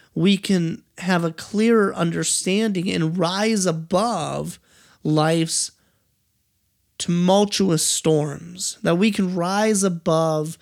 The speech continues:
the problems that, that can, that can come against us, or those,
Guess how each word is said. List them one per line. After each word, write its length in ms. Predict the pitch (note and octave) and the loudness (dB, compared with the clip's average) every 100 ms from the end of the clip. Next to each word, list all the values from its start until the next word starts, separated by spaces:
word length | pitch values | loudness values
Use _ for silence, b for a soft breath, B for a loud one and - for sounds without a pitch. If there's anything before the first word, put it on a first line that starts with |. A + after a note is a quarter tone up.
| b b b b b | b b b b b
the 100 | D3+ | -8
problems 1120 | D3+ - D#3 D3+ D#3+ E3+ E3 C#3 C#3 C#3+ D#3 - b b b | -8 -6 0 2 2 2 0 -2 -4 -6 -6 -8 b b b
that, 200 | D3+ D#3 | 2 4
that 180 | D#3+ D#3 | 0 0
can, 240 | D#3+ D3+ b b b | 0 -2 b b b
that 140 | D3 D3 | -4 -2
can 200 | D#3 E3 | -4 -4
come 320 | - E3+ E3+ | -2 0 0
against 600 | D3+ D#3+ D3 D3 - - | 0 2 2 0 -4 -6
us, 360 | - - - | -10 -8 -6
or 280 | - D#3+ D#3+ | 0 4 4
those, 340 | D#3+ D3+ D3+ | 4 2 0